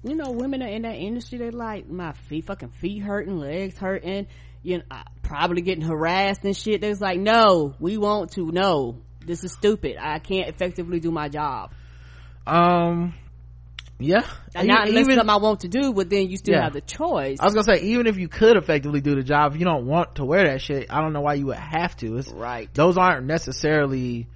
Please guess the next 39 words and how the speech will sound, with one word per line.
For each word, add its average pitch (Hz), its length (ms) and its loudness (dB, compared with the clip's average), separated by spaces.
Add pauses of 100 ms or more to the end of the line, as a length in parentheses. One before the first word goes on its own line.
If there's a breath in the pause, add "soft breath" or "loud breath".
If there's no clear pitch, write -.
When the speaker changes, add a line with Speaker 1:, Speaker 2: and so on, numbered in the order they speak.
(440 soft breath)
Speaker 2:
this 151 220 2
isn't 233 180 4
like 190 200 6
wearing 165 260 4
a 131 80 -2
harness 170 500 2
as 135 120 -2
a 127 60 -4
construction 131 520 -2
worker, 101 260 -6
you 110 140 -8
know? 127 320 -8 (100)
<laughs> 131 200 -12
Like, 117 260 -6 (340 loud breath)
high 180 260 8
heels 175 340 6
don't 170 240 4
exactly 151 420 2
make 147 260 -2
anything, 139 1120 -2 (160)
uh, 123 60 -8
you 127 240 -4
know, 113 180 -4
better, 113 540 -2 (400 loud breath)
Speaker 1:
Yeah, 170 120 -4
Speaker 2:
uh, 117 200 0
Speaker 1:
and 113 160 -2
Speaker 2:
when 135 100 2
Speaker 1:
it's 135 40 -2
Speaker 2:
it 135 120 0
comes 139 140 2
to 127 60 -4
being 135 260 -2
a 113 100 -6
flight 139 280 0
attendant. 107 440 -6
Speaker 1:
And 185 160 -6
in 190 140 -4
some 233 400 -6